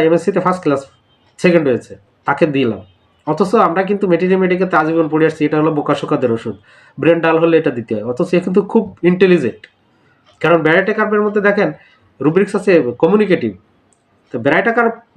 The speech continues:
যখন খুব লাজুক, এদের কথা বলানো যায় না, সবসময় মায়ের পিছে পিছে থাকে, যে সা-, সামনে যে থাকবে সবসময় তার পিছে পিছে ভয়ে ভয়ে থাকে। আবার সে কমিউনিকেটিভ, তাহলে যে পিছে পিছে ভয়ে থাকে সে আবার কমিউনিকেটিভ কীভাবে হলো?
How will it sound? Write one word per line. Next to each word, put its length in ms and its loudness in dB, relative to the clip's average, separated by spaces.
যখন 340 0
খুব 220 0
লাজুক, 320 0
এদের 220 2
কথা 160 2
বলানো 360 2
যায় 180 -6
না, 80 -14
সবসময় 400 2
মায়ের 220 2
পিছে 200 -2
পিছে 200 -4
থাকে, 280 -6
যে 260 2
সা-, 220 -4
সামনে 260 0
যে 100 0
থাকবে 220 0
সবসময় 260 -2
তার 120 0
পিছে 180 -2
পিছে 180 -4
ভয়ে 200 0
ভয়ে 220 0
থাকে। 140 -10
আবার 120 -2
সে 120 0
কমিউনিকেটিভ, 600 0
তাহলে 220 0
যে 200 2
পিছে 260 -2
পিছে 160 0
ভয়ে 220 2
থাকে 180 -6
সে 100 -2
আবার 180 2
কমিউনিকেটিভ 440 2
কীভাবে 340 2
হলো? 140 -16